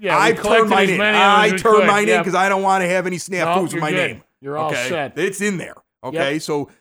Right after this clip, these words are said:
Speaker 2: you show up at this thing now. It's Saturday the eighth of September. You
Speaker 1: Correct.
Speaker 2: show up. It's twenty dollars in advance. You go to M A H R men's club dot com. You can buy, uh, in advance for it. You can get a twenty dollar bracelet in advance, or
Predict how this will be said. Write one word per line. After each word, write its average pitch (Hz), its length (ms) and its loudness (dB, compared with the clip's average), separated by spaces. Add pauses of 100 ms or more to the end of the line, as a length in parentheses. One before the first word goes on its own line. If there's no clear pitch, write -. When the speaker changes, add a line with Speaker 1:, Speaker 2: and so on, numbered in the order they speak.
Speaker 2:
you 190 180 -6
show 233 220 -6
up 226 140 -4
at 196 80 -8
this 190 140 -6
thing 180 140 -6
now. 160 140 -4
It's 143 140 -8
Saturday 208 420 -6
the 180 220 -12
eighth 156 320 -8 (100)
of 147 140 -10
September. 104 500 -12 (320)
You 160 80 -10
Speaker 1:
Correct. 160 160 0
Speaker 2:
show 175 80 0
up. 160 160 -2
It's - 120 -14
twenty 185 240 -8
dollars 190 300 -4
in 180 80 -4
advance. 151 380 -8
You 139 80 -8
go 139 60 -8
to - 80 -16
M 156 100 -8
A 175 120 -6
H 165 120 -12
R 160 140 -4
men's 151 320 -8
club 147 260 -10
dot 139 240 -6
com. 131 320 -8
You 123 60 -12
can 120 160 -14
buy, 131 420 -6 (260)
uh, 131 280 -6
in 139 100 -12
advance 135 420 -10
for 113 280 -12
it. - 200 -18
You 135 80 -20
can 123 60 -16
get 131 100 -8
a 127 40 -10
twenty 139 240 -10
dollar 123 200 -6
bracelet 123 440 -12
in 110 80 -14
advance, 139 400 -12
or 175 400 0